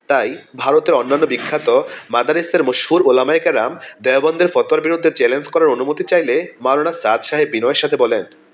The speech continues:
"ভাই, আমি কে যে আমার জন্য দেওবন্দকে মানুষের কাছে ছোট করবেন?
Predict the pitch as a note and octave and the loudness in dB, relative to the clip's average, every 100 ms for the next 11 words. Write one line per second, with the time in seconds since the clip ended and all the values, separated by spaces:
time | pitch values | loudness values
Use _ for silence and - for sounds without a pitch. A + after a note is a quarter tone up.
0 | A2 G#2 A#2+ F2 - _ _ _ - C#3 | -8 -2 -2 -2 -10 _ _ _ -6 -4
1 | D#3+ - F2+ - A#2 B2+ B2 C#3 C#3+ C#3+ | -4 -4 -6 -6 -2 0 2 0 2 0
2 | C3 B2+ C3+ C3 C#3+ B2 A#2 A#2 C3 C3 | 2 0 -2 -4 -2 0 0 -2 -4 -4
3 | B2+ B2+ B2+ B2+ C3 B2+ B2 | -4 -4 -2 0 0 2 0